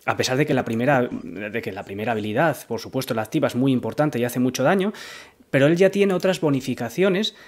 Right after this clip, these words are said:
que hacen que haga daño de contraataque, daño también de ataque propiamente dicho, y más aún si sumamos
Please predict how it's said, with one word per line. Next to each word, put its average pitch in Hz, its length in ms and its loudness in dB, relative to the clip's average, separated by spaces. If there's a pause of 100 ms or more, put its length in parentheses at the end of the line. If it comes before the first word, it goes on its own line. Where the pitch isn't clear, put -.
(160)
que 131 140 6
hacen 160 300 4
que 151 120 2
haga 151 200 2
daño 147 340 4
de 117 120 2
contraataque, 143 760 0
daño 123 600 2
también 113 340 -2
de 110 80 2
ataque 123 260 0
propiamente 120 420 -2
dicho, 190 360 0 (320)
y 123 100 0
más 143 220 6
aún 160 140 2
si 156 120 0
sumamos 151 500 0